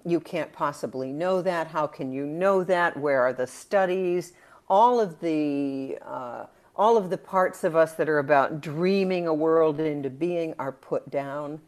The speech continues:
And so what we do at a very young age, because of schooling and too much homework and all of that,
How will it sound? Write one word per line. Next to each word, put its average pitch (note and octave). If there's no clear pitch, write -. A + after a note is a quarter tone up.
And D#3+
so G3
what F3
we E3+
do E3
at C3+
a C#3
very D#3+
young D3
age, B2
because D#3+
of C#3+
schooling C#3+
and C#3+
too D#3
much C3+
homework B2
and C3
all A#2+
of A#2+
that, A2+